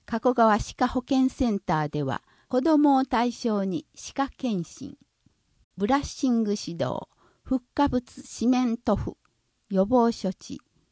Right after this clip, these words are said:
歯科保健指導を行っています。初めての方は歯科健診とブラッシング指導を行い、ご希望によりフッ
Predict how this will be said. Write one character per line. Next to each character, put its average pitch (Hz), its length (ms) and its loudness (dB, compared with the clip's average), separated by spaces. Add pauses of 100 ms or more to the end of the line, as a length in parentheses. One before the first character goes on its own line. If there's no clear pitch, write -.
(440)
歯 - 180 -20
科 294 160 2
保 269 140 -2
健 254 240 2
指 240 240 -2
導 185 340 2
を 202 240 0
行 180 140 -2
っ 165 200 0
て - 200 -12
い 117 100 -8
ま - 160 -14
す。 - 200 -20 (920)
初 262 220 0
め 294 160 8
て 226 140 0
の 196 120 2
方 190 320 -2
は 180 200 0
歯 - 160 -14
科 277 120 0
健 254 300 2
診 180 320 -4
と 117 140 0
ブ 196 120 0
ラ 254 120 2
ッ 277 40 -6
シ - 240 -4
ン 254 100 2
グ 247 80 0
指 233 200 -6
導 208 120 2
を 139 300 4
行 - 160 -6
い、 147 300 -4 (420)
ご 226 160 2
希 - 200 -10
望 233 240 6
に 208 180 0
よ 180 100 2
り 170 160 0
フ - 180 -2
ッ - 20 -4